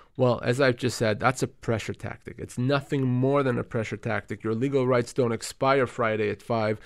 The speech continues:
or Wednesday at three or any other time. You have two years to pursue your legal entitlements. So when a termination letter says,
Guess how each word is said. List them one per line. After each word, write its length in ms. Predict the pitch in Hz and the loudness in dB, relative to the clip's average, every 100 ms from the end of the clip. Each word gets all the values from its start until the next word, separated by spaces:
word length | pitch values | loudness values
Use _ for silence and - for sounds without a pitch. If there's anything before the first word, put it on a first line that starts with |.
| - - | -18 -12
or 260 | - 110 107 | -2 0 0
Wednesday 480 | 107 113 131 117 117 | 2 2 0 0 -2
at 100 | 110 | -2
three 300 | - 117 127 | -4 -2 2
or 100 | 120 | 2
any 220 | 117 135 | 2 0
other 140 | 147 147 | -2 -2
time. 300 | 120 90 101 | -4 -6 -6
You 60 | |
have 160 | 107 - - | -6 -10 -18
two 240 | - 160 | -8 -6
years 580 | 139 139 180 175 110 - - - - - | -4 2 6 6 6 -2 -18 -20 -20 -8
to 100 | 135 | -6
pursue 340 | 139 123 147 | -4 -4 -2
your 140 | 139 127 | 0 0
legal 320 | 123 117 113 | 0 0 -2
entitlements. 540 | 113 104 - 98 - - - - _ | -4 -4 -4 -8 -14 -20 -20 -20 _
So 120 | 127 | 0
when 160 | 120 113 | 2 2
a 200 | 107 101 | 0 -2
termination 680 | - 127 120 151 180 170 | -2 0 2 2 2 2
letter 200 | 151 143 | 4 2
says, 360 | 127 135 131 | 2 2 0